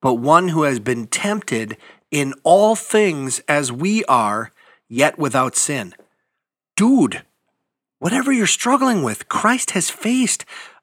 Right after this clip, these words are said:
a similar type temptation. Can I say he had exactly, uh, that same temptation? I, I don't know. I mean, if you're tempted with internet porn, I know that Jesus was never tempted with internet porn. But was he tempted with lust? Yes.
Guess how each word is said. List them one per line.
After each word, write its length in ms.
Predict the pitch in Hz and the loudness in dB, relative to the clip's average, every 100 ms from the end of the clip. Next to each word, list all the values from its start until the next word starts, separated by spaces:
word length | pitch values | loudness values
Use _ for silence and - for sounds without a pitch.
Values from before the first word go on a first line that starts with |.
| - | 0
a 140 | 180 | 2
similar 680 | - - - 214 226 214 180 | 2 2 2 2 2 2 2
type 380 | - - 214 - | 0 -2 -2 -2
temptation. 680 | - 175 - 240 214 131 | -6 -6 -6 -4 -4 -4
Can 140 | - 165 | 0 0
I 60 | |
say 240 | 151 180 170 | 0 2 2
he 40 | |
had 160 | 147 131 | 2 0
exactly, 720 | 101 104 110 135 - 156 156 - - - _ - | -4 -2 2 2 0 -2 -4 -12 -20 -20 _ 0
uh, 340 | 147 147 143 | 4 4 2
that 260 | 139 147 156 | 2 0 0
same 240 | - 156 | -2 -4
temptation? 640 | 147 165 151 - 160 - 156 | -2 -4 -4 -4 -2 -4 -6
I, 140 | 156 - | -6 -4
I 140 | 220 | -4
don't 220 | 190 143 | -2 -4
know. 240 | 110 104 160 | -4 -2 0
I 40 | |
mean, 200 | 139 135 - - _ | 0 -2 -6 -20 _
if 80 | |
you're 80 | 151 | -4
tempted 340 | 143 151 135 127 | -2 -4 -4 -4
with 200 | 123 - | -4 -2
internet 400 | 131 131 127 - | -2 0 -2 -6
porn, 340 | - 127 147 | -4 0 0
I 80 | 131 | -2
know 160 | 127 143 | -2 -2
that 140 | 131 | -2
Jesus 400 | 117 143 151 131 | -2 -4 -4 -6
was 180 | 127 127 | -8 -2
never 220 | 185 202 | -2 -2
tempted 340 | - 180 - | -6 -6 -4
with 160 | 135 117 | -4 -4
internet 340 | 120 110 104 | -4 -4 -6
porn. 300 | - 113 98 - - - | -8 -8 -8 -10 -20 -12
But 80 | - | 0
was 140 | 190 190 | 2 2
he 80 | 196 | -2
tempted 400 | - 262 269 214 | -2 -2 0 0
with 140 | - | 0
lust? 360 | 160 240 - - | 2 2 2 -2
Yes. 380 | 196 277 - | 0 0 0